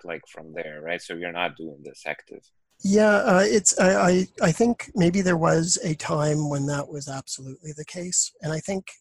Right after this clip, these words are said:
Speaker 2: the odds are still prob-, like, you, we may, we probably, I think the odds of us, uh, raising, uh, significant financing probably would have, we probably would have raised it earlier had we been located there. But, uh, there has been a trend that I've, I've read about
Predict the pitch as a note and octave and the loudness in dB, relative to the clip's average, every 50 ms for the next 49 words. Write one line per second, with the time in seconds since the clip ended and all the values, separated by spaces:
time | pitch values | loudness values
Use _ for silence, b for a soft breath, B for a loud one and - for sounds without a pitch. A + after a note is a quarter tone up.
0 | _ - D#3+ D3 C#3+ C#3 - - - C#3+ D3 D3+ D3+ D3+ E3 - - - - _ | _ -10 -8 -8 -8 -8 -10 -12 -12 -10 -8 -8 -8 -8 -6 -4 -4 -4 -4 _
1 | _ - C#3+ C#3 C#3 - - - D3+ C#3 C#3+ C#3+ - - D3+ C#3+ C#3+ - - D#3+ | _ -14 -12 -8 -6 -6 -6 -6 -6 -10 -10 -10 -10 -8 -8 -8 -8 -8 -12 -12
2 | - - A3 G3 F3 F3 F3+ F3+ E3+ F3 F3 - F#3 G3 - - - F3 E3 E3+ | -12 -10 -14 -12 -8 -6 -2 -2 -2 -2 -2 -4 -8 -10 -8 -4 -4 -4 -4 -4
3 | D#3 D#3 D3+ D3 C#3+ - B B B B B B B D3 F3+ F3+ E3 E3 D3 D3+ | -6 -6 -6 -6 -8 -10 B B B B B B B -4 -4 -2 -2 -2 -2 -2
4 | D3+ D3+ D3+ - E3 D3 D3 C#3 C#3 - - - - - D3 C#3 C3+ C#3 C#3 C#3 | -2 -2 -4 -6 -8 -6 -6 -2 0 0 0 0 -2 -4 -4 -4 -4 -4 -4 -4
5 | C#3 C3+ D3 C#3 C3+ C#3 C#3 C#3 - _ _ - C#3+ C3+ C3 C3 - - C#3+ C#3 | -4 -4 -6 -6 -6 -8 -10 -10 -14 _ _ -12 -12 -10 -6 -4 -4 -4 -4 -4
6 | C#3 C3 C#3+ - - D3+ C#3 C#3+ _ - - D3+ D3 C#3+ C#3+ C3+ C3 - - D3+ | -12 -12 -12 -12 -12 -12 -12 -14 _ -14 -12 -10 -8 -6 -6 -6 -4 -4 -4 -4
7 | C#3+ C#3 - - D3 C3+ C#3 C3+ C3+ C3 C3 C3 C3+ D#3+ _ _ _ D#3+ D3+ D3 | -6 -10 -8 -8 -10 -8 -10 -12 -12 -12 -12 -12 -12 -14 _ _ _ -10 -10 -10
8 | - - G3 F#3+ - - E3+ D#3+ D3+ D3 C#3+ C#3 C3+ C3+ C3+ C3+ C3 - - C3 | -10 -8 -10 -10 -6 -6 -8 -6 -6 -8 -8 -8 -8 -10 -10 -8 -8 -8 -10 -10
9 | B2 B2 C3 C3+ C#3 D3 D3 D3+ D#3+ - - - C#3+ - C#3 C3+ C3 - C3 C3+ | -12 -12 -12 -10 -10 -10 -10 -10 -10 -8 -6 -6 -6 -4 -4 -6 -4 -4 -2 -4
10 | C3+ C3 C#3 C3+ C#3 - - E3+ D#3+ D#3 E3 E3 - - F#3 F#3 G3 F#3+ B B | -2 -2 -4 -4 -6 -6 -8 -10 -10 -10 -10 -10 -6 -4 -4 -4 -4 -6 B B
11 | B B B B B B B - D#3+ - - - D#3+ D#3 D3+ D3 D#3+ D#3+ D3+ E3+ | B B B B B B B -4 -4 -4 -2 -2 0 0 0 0 -2 -2 0 0
12 | F#3 G3 G3 - - G3+ F#3+ F3+ F3 E3 - - F3+ E3 D#3+ E3+ E3+ D#3+ - D3+ | 0 0 0 0 0 -2 -2 -2 -2 -4 -6 -8 -6 -6 -4 -4 -6 -6 -8 -12
13 | D3+ D3 D3 C#3+ C#3+ C#3+ - - _ - C#3+ C#3 - - - - - D3 D3 C#3+ | -10 -8 -6 -6 -6 -8 -10 -12 _ -12 -12 -12 -12 -16 -20 -14 -8 -6 -6 -6
14 | C#3+ C3 - C3 B2+ C3+ C#3 | -6 -8 -8 -8 -8 -10 -12